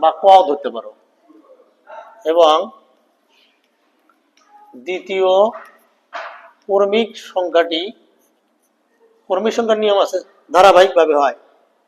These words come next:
প্রথমটার সাথে এক যোগ করি, যোগ এক, এটা হলো দ্বিতীয় ক্রমিক সংখ্যা। তো বলছে সংখ্যা দুটির বর্গের অন্তর,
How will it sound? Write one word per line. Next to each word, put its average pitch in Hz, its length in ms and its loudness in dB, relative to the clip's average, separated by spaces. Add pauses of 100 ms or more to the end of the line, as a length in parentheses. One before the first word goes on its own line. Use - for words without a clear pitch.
(360)
প্রথমটার 196 440 2
সাথে 185 160 -2 (440)
এক 160 60 0 (120)
যোগ 156 100 -6 (100)
করি, 165 180 -6 (520)
যোগ 139 100 -10 (240)
এক, 117 80 -6 (2750)
এটা 147 160 0
হলো 185 160 0 (1080)
দ্বিতীয় 214 320 2
ক্রমিক 165 340 -2
সংখ্যা। 233 280 -20 (680)
তো - 60 -10 (120)
বলছে 202 280 2 (2000)
সংখ্যা 220 440 2 (160)
দুটির 202 460 -4 (1160)
বর্গের 196 500 6 (220)
অন্তর, 135 320 -14